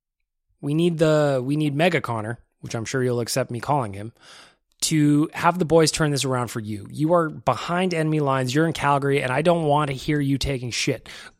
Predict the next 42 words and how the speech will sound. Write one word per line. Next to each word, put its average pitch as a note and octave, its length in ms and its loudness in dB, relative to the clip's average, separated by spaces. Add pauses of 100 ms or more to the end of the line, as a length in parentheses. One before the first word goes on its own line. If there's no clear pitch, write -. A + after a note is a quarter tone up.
Gord A3+ 340 6
knows A3+ 320 6
that F#3+ 100 4
we F#3+ 120 0
took G3 220 2
a E3+ 60 4
lot D#3+ 280 8
of F3 80 2
shit F3+ 200 4
from D#3+ 120 -4
Flames D#3+ 340 0
fans C3 280 0
over C3 160 -2
the B2 60 -4
battle C3+ 380 2
of, C3 420 -2 (100)
over D3 160 2
the C3 80 -2
decade C#3+ 320 2
of B2 80 -2
darkness. C3 440 0 (280)
We C4 80 -6
don't A#3+ 100 -2
need G#2+ 140 -4
to F#2+ 60 -10
start G2 240 -8
now. F#2+ 220 -12 (340)
Besides, C#3 360 0 (640)
Flames F#3+ 360 0
fans, G3+ 440 0
they D#3+ 180 4
basically E3 580 2
looked C#3+ 360 0
like C#3 260 -2
they C3 100 2
won B2 240 -2
the B2+ 60 -2
Stanley A#2+ 380 -2
Cup A#2 260 -4
after A#2+ 240 -6
winning A#2 520 -6
one A#2+ 400 -6